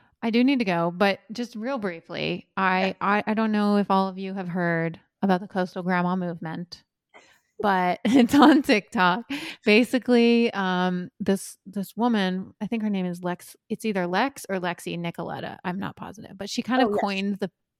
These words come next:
Speaker 1: she coined the phrase, right?
Speaker 2: Mm-hmm.
Speaker 1: Is it Lex or Lexi?
Speaker 2: I
Speaker 1: Do you
Speaker 2: think it's
Speaker 1: know?
Speaker 2: Lex. It's just
Speaker 1: Okay.
Speaker 2: Lex.
Speaker 1: Well, she's on TikTok. She kinda coined this phrase, "Coastal grandma." It's now this way of life, and everybody's talking about it. And it's based on basically the Diane Keaton,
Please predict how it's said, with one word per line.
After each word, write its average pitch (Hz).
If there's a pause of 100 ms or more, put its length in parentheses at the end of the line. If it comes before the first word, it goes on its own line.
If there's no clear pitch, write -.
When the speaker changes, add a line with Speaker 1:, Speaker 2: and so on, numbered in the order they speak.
(180)
Speaker 1:
she -
coined 240
the 180
phrase, -
right? 175
Speaker 2:
Mm-hmm. 220 (420)
Speaker 1:
Is 214
it 220
Lex 240
or 185
Lexi? 180 (320)
Speaker 2:
I 220
Speaker 1:
Do 226
you 220
Speaker 2:
think 226
it's -
Speaker 1:
know? 254
Speaker 2:
Lex. 285 (460)
It's -
just -
Speaker 1:
Okay. 185
Speaker 2:
Lex. - (1400)
Speaker 1:
Well, 269
she's 262
on 269
TikTok. 214
She 233
kinda 208
coined 190
this 185
phrase, 170
"Coastal 190
grandma." 170
It's 185
now 190
this 185
way 202
of 202
life, 170
and 175
everybody's 175
talking 294
about 170
it. -
And 185
it's 185
based 214
on 185
basically 180
the 180
Diane 185
Keaton, 180